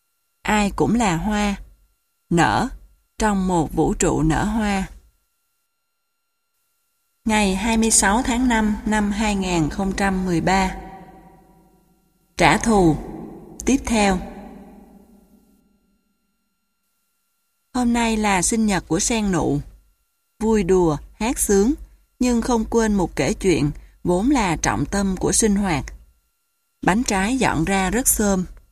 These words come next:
Tự tay nụ làm một cái bánh to bằng cái mâm trà, điểm vài trái dâu mọng chín trên mặt, vừa đẹp vừa ngon. Trước khi cắt bánh, chị cả tuyên bố: "Lần trước,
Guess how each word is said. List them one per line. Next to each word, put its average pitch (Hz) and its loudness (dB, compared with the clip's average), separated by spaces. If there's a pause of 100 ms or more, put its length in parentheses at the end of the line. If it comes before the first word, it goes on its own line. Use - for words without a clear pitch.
(680)
Tự 160 2
tay 226 2
nụ 147 2
làm 180 2
một 170 0
cái 240 -2
bánh 226 2
to 208 0
bằng 180 0
cái 202 -2
mâm 220 2
trà, 170 0 (420)
điểm 165 2
vài 190 2
trái 185 -2
dâu 202 2
mọng 160 0
chín 185 2
trên 196 0
mặt, 170 0 (560)
vừa 202 2
đẹp 180 -2
vừa 190 0
ngon. 196 0 (2250)
Trước 320 2
khi 240 0
cắt 240 -4
bánh, 196 2 (280)
chị 160 2
cả 120 -2
tuyên 202 0
bố: 180 0 (1120)
"Lần 214 2
trước, 277 2